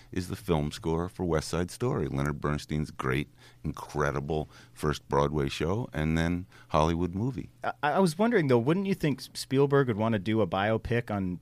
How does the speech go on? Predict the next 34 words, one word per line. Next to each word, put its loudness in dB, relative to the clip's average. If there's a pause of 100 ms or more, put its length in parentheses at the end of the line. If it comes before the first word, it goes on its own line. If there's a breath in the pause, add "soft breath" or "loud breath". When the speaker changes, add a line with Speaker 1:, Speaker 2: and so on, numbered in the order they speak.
(120)
Speaker 2:
John 0
Williams 4
if 6
he 6
Speaker 1:
Wow. 6
Speaker 2:
was 4
gonna 6
do 4
something? 2
Or 6
Speaker 1:
Wouldn't 10
Speaker 2:
is 6
Speaker 1:
that 6
Speaker 2:
he 8
Speaker 1:
be 4
Speaker 2:
just 4
gonna 6
Speaker 1:
great? 6
Speaker 2:
become 6
the 6
director 2
who 0
does 2
biopics 0
on -6
composers? -8
Speaker 1:
That's 2
amazing. 0
Well, 0 (120)
didn't -2
I -4
see -4 (100)
in -4
the, -4